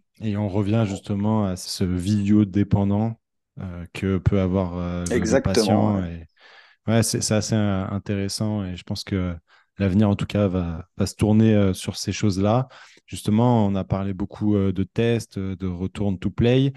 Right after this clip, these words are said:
Speaker 1: Aujourd'hui, on a donc ces tests qui sont quantitatifs et qualitatifs pour évaluer, euh, tous nos sportifs et nous aider dans les décisions, euh, d'évolution, dans une réhabilitation, comme on a parlé, euh,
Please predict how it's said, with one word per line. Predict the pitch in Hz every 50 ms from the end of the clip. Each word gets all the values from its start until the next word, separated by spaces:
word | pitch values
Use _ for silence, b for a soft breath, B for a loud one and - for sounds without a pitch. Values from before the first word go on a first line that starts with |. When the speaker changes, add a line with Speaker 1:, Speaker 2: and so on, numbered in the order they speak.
| B B B B B B _
Speaker 1:
Aujourd'hui, | 104 104 98 107 104 98 123
on | 123 113
a | 104 101 101 98 98
donc | 92 101 104 92
ces | - - 98
tests | - - 113 113 110 -
qui | - 101
sont | - - 98 98
quantitatifs | 90 - 104 101 - - - - 104 104 104 - - 117 113 117 117 - -
et | 104
qualitatifs | - - 98 92 98 95 - 98 98 - - - 113 123 139 135 - - _
pour | - 107 98 82 98
évaluer, | 95 87 98 95 92 95 101 104 98
euh, | 95 92 90 90
tous | 87 - - 98
nos | 95 92
sportifs | - - 98 87 - - - 120 127 127 - -
et | 101
nous | 92 90 90 82 78 98
aider | 104 92 98 117 113 110 113 B B B B _ _ -
dans | 92 113 117 120 113 107
les | 107 104 110 107
décisions, | 101 113 107 - - 110 104 98 117 117 113 107
euh, | 104
d'évolution, | 95 107 104 92 104 101 95 98 92 - - 113 120 139 147 - _ _ _ _ -
dans | 95 101
une | 87 92 98 98
réhabilitation, | 92 95 92 95 90 92 90 92 90 - 98 101 - - 127 123 127 123
comme | - 95 90 90
on | 90 90
a | 85
parlé, | - 90 85 90 92 98 98
euh, | 90 82